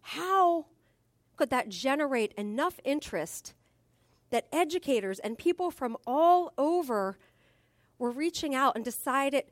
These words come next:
that they needed to, uh, design an entire curriculum because something that was communicated in those four to five minutes was of immense value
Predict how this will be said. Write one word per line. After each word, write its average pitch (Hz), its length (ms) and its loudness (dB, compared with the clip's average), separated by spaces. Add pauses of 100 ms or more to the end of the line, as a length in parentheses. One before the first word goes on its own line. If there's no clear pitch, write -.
(160)
that 226 120 -2
they 302 140 2
needed 285 340 0
to, 226 420 -6 (220)
uh, 220 100 -8
design 269 480 -4
an 226 140 -4
entire 302 640 -6 (160)
curriculum 220 840 -6 (840)
because 262 280 -4
something 359 680 0
that 226 140 0
was 220 140 -6
communicated 262 800 0
in 226 160 -4
those 202 240 -6
four 311 260 -6
to 320 80 -4
five 277 320 -4
minutes 208 500 -6 (1400)
was 247 160 0
of 269 80 0
immense 277 440 2
value 233 600 -2